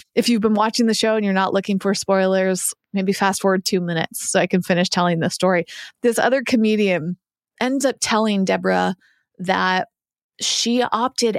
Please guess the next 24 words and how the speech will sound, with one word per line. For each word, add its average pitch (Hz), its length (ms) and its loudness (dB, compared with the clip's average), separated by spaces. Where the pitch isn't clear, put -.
out 214 320 0
of 185 220 0
a 185 340 0
career 254 420 2
in 185 140 -2
comedy, 180 720 -2
not 233 280 2
because 254 340 2
she 226 160 0
didn't 190 220 0
feel 247 260 0
successful, 180 1040 -2
as 196 240 -2
Deborah 247 320 0
thought. 151 220 0
Deborah 254 260 2
thought, 220 200 2
like, 185 160 0
this 190 200 0
comedian 196 680 0
failed 202 680 -2
and 196 140 2
gave 185 220 2
up. - 300 -2